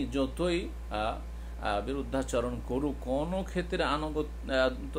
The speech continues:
থেকে হাত টেনে নেওয়ার অথবা আনুগত্য ছুঁড়ে ফেলা, অবাধ্য হওয়ার অনুমতি দেননি। অস্ত্র ধারণ করে বের হওয়া, বিপ্লব ঘটাবার চেষ্টা করা, এইসবের, হ্যাঁ, কখনো অনুমতি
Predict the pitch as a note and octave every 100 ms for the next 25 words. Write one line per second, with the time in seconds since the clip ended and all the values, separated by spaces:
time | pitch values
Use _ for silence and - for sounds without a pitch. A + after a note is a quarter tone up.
0 | C#3+ - C3+ - B2+ A#2+ - A#2 A#2 -
1 | B2 B2+ C3+ C3+ C3+ B2+ C3 - - -
2 | - C3+ C#3 D3 B2+ B2 C3+ C3+ C3+ C#3+
3 | B2 - C3 C#3 C3 C3+ B2 A#2+ B2 -
4 | G#2+ A#2 D#3 D3+ C#3+ B2+ A#2+ B2+ - A2+
5 | B2 B2+ B2 A#2+ B2 G#2 B2 A#2+ A#2+ B2
6 | B2 - - - B2+ B2 C#3 B2+ A#2 B2
7 | B2 B2+ A#2+ A2 B2 B2 A2+ A#2+ A2+ A#2
8 | - - - A#2 C3 B2+ B2+ B2+ A2+ B2
9 | B2+ B2 A#2+ C3 - - A#2+ C3 B2 A#2
10 | A#2 - - - - - - - - -
11 | - - - - - - - - C3+ C#3+
12 | C3 B2 A#2+ B2 D3+ A2+ A2 A#2+ - -
13 | - - - A#2 A2 C3+ C3+ C3 A2 A#2+
14 | A#2 A2+